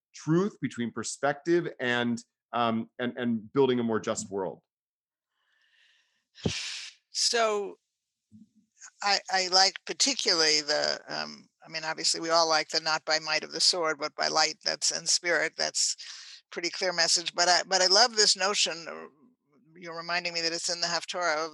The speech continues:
Speaker 2: of the cornerstone, because for me now, I would translate that into that, that stone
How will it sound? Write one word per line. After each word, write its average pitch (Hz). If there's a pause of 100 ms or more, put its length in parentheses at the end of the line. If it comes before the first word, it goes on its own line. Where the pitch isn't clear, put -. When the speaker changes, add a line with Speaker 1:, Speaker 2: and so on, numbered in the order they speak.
(120)
Speaker 2:
of 165
the 156 (100)
cornerstone, 170
because 165
for -
me 190
now, 160 (500)
I 175
would 175
translate 170
that 170
into 160
that, 170
that 165
stone 185